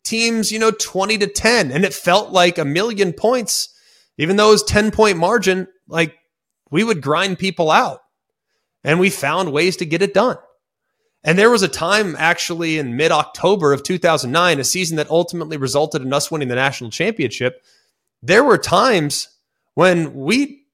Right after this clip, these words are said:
couldn't adequately throw the football. And when I say we, I mean me. <laughs> Like, we went four games without throwing a touchdown pass.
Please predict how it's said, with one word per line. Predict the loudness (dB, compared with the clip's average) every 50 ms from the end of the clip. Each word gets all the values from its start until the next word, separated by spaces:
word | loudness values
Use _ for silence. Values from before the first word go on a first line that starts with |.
| _
couldn't | -4 -2 -2 -2 -2 -6 -8 -10 _ _
adequately | -2 0 0 0 -2 0 0 0 0 0 -4 -2
throw | 2 2 2 4
the | 2
football. | 2 0 0 2 2 2 0 0 0 -6 _ _ _ _ _ _ _ _ _ _ _ _ -2
And | 0 2
when | 2
I | 2
say | 4 2 2 2
we, | 2 0 2 2
I | 2
mean | 2 2 2 2
me. | 2 2 2 2 0 -2 -4 -10 _ _ _ _ _ _ _ _
<laughs> | _ _ _ _ _ _ -2
Like, | 0 2 2 2 -2 -6 -8 _ _ -20 -20 -20 _ _ _
we | 2 4 4 4
went | 4 2 2 2 -2
four | -4 -2 2 2 2 2
games | 2 2 0 0 0
without | 0 2 2 2 4 4
throwing | 4 4 6 4
a | 4
touchdown | 4 2 2 2 2 0 2 4
pass. | 2 2 2 0 -6 -12